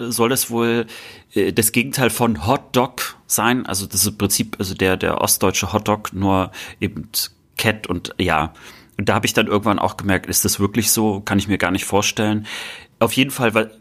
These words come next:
äh, in meiner Erinnerung ist es auf jeden Fall ein Würstchen in einem, in einer Art Baguette-Brötchen mit Ketchup drinne. Und das hab ich zumindest nach den neunzigern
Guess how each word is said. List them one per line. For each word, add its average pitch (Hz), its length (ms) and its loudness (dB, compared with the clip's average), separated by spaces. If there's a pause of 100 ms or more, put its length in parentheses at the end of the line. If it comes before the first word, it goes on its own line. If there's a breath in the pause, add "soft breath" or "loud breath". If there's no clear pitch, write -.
(200)
äh, 90 300 -2 (180)
in 123 100 2
meiner 135 280 2
Erinnerung 113 460 0
ist 98 140 -2
es 101 80 -2
auf 98 100 -2
jeden 101 160 0
Fall 101 160 2
ein 92 180 0
Würstchen 120 640 0
in 101 160 2
einem, 95 500 0 (440)
in 107 120 4
einer 104 320 0
Art - 320 -2 (160)
Baguette-Brötchen 110 1300 0 (400 loud breath)
mit 104 200 2
Ketchup - 380 0
drinne. 110 380 -2 (100)
Und 95 240 -2 (160)
das - 180 0
hab 110 100 2
ich 107 140 -2
zumindest 110 500 0 (440)
nach 131 220 0
den 156 160 -2
neunzigern 127 540 0